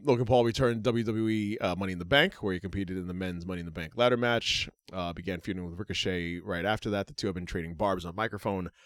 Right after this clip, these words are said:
uh, while speaking with Jim, the Jim Cornette Experience. Oh, good God. Uh, Cornette questioned why Vince McMahon did not stop Logan Paul's match with Ricochet. Uh, I, I would hope it wouldn't be. Oh, I guess he still has final say. Vince does. Uh,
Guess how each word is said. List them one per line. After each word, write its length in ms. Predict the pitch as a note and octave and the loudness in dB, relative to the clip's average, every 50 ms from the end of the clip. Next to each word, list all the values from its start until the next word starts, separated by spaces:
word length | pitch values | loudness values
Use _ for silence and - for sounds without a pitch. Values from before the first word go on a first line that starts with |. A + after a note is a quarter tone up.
| - - - _ _ _ - | -20 -20 -20 _ _ _ -6
uh, 160 | F#2 F2+ F#2 | -2 0 0
while 140 | F#2 F2+ F2 | 2 0 0
speaking 320 | - - A#2+ A2 A2+ A2 | 0 -2 -4 -4 -4 -4
with 160 | G2 F#2+ E2+ | -6 -6 -6
Jim, 260 | - - A2+ G#2+ F#2+ - _ | -6 -6 -6 -8 -8 -10 _
the 100 | G#2 G2 | -8 -4
Jim 180 | F#2+ G#2+ C3+ C3 | 0 0 0 0
Cornette 260 | - C3+ A#2 G2+ F#2+ | 0 -2 -2 -2 -4
Experience. 520 | F2 - - - G2+ E2 D2+ D#2+ - - | -4 -6 -6 -6 -6 -6 -6 -8 -8 -8
Oh, 80 | - - | -10 -10
good 200 | - - E2 - | -8 -10 -10 -8
God. 260 | - C#2+ D2 D2 - - - - - - - - - - _ | -6 -6 -6 -6 -10 -14 -20 -20 -20 -20 -20 -20 -20 -16 _
Uh, 140 | - - G2 | 0 2 2
Cornette 360 | G2 - B2 A#2+ A#2+ B2 - - | 2 2 2 4 4 2 2 2
questioned 400 | - - C3+ A2+ - - A#2+ A2+ | 4 4 4 6 4 2 2 4
why 140 | A2+ A#2 A2 | 4 4 4
Vince 200 | G2 A2+ A2 - | 4 0 -2 -2
McMahon 340 | A2+ G2+ A2 A2+ A2+ G#2+ G2 | -2 -2 0 0 0 0 0
did 100 | F#2+ G2 | -2 -2
not 220 | G2+ A2 A2 G#2 - | 0 0 0 0 0
stop 320 | - - - A#2+ A#2 - | 2 4 6 6 6 4
Logan 320 | B2 A#2 A#2+ A#2 A2 A2+ G#2 | 4 2 2 2 2 0 0
Paul's 320 | G2+ A#2 A2 G#2+ G2 F2+ | 2 4 4 4 2 2
match 300 | G#2 G#2 G2 G2 - - | 0 -2 -2 -2 -2 2
with 160 | B2+ D#3+ E3+ | 2 2 2
Ricochet. 500 | A#2+ A2+ G#2 - G2+ - G#2 F2+ F#2+ C#3 - - _ _ _ _ _ _ _ _ _ _ _ _ _ _ _ - - | 2 0 -2 -2 -2 -2 0 0 0 -2 -4 -10 _ _ _ _ _ _ _ _ _ _ _ _ _ _ _ -6 -2
Uh, 400 | E2+ E2 D#2+ D2 D2 D2 C#2+ C#2 - - _ _ _ _ _ _ _ _ _ _ _ _ _ - - - | -2 -2 -2 -2 -4 -6 -8 -10 -10 -14 _ _ _ _ _ _ _ _ _ _ _ _ _ -20 -16 -14
I, 40 | E2 | -12
I 140 | D2+ D2+ E2+ | -6 -4 -4
would 120 | D2+ D2+ | -2 -2
hope 160 | F#2+ - - | -2 -2 -2
it 60 | E2 D2 | -4 -6
wouldn't 240 | D2+ D2+ D2 C#2+ C#2+ | -8 -10 -12 -12 -12
be. 160 | D2 C#2+ C#2 - | -12 -12 -10 -8
Oh, 160 | E2+ D2 F#2+ | -8 -8 -8
I 180 | F#2 - - D#2+ D2 - C3+ | -8 -10 -12 -12 -12 -12 -14
guess 120 | C3 - - | -14 -10 -10
he 80 | F#2 D#2+ | -8 -8
still 240 | - - - E2+ D#2+ | -8 -6 -6 -4 -4
has 260 | D#2+ D#2 - - - - - - - - | -4 -4 -6 -6 -8 -8 -8 -10 -10 -4
final 220 | - F#2+ D#2 C#2+ | -2 -2 -2 -2
say. 240 | - - F2+ D#2 D#2 | -2 -2 -2 -2 -4
Vince 240 | D2+ D2 D#2+ D#2 - | -6 -8 -10 -12 -10
does. 240 | - D2 D2 - - _ - - - - - - _ _ _ - | -8 -8 -8 -8 -8 _ -20 -20 -20 -20 -20 -20 _ _ _ -2
Uh, 360 | - F#2+ F2+ F2 F2 F2 | 0 2 2 2 2 0